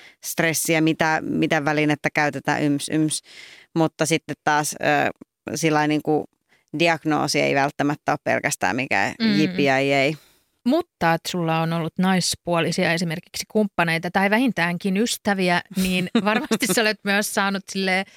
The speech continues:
Speaker 2: vähintään vierestä kokea myös tätä kuukautiskiertoisen ihmisen elämää, eikö niin?
Speaker 1: Kyllä, kyllä.
Speaker 2: Jop.
Speaker 1: Ja mä myön-, mä myönnän, että, että, että tavallaan monesti mulla, koska sit kuitenkin nää niinku on niin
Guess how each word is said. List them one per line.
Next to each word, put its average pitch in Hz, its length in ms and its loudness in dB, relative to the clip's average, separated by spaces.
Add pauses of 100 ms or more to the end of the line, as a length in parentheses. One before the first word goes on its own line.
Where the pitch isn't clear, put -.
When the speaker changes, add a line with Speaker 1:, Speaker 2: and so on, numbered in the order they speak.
(160)
Speaker 2:
vähintään 208 440 2
vierestä 220 460 0
kokea 202 380 0
myös 170 320 0
tätä 170 240 -4 (480)
kuukautiskiertoisen 175 1700 -4
ihmisen 170 400 -2
elämää, 165 420 -6
eikö 185 200 -8
niin? 180 140 4
Speaker 1:
Kyllä, 165 220 2 (200)
kyllä. 156 340 2 (180)
Speaker 2:
Jop. 202 200 0
Speaker 1:
Ja 185 100 0 (200)
mä 208 100 2
myön-, 240 400 0
mä 220 140 2
myönnän, 233 420 2
että, 165 380 -2 (380)
että, 160 380 -2 (120)
että - 300 -4
tavallaan 190 440 0
monesti 190 500 0
mulla, 156 300 2
koska 165 260 -4
sit 175 280 -4
kuitenkin 175 480 0
nää 160 160 0
niinku 160 300 -2
on 196 180 0 (140)
niin 190 340 2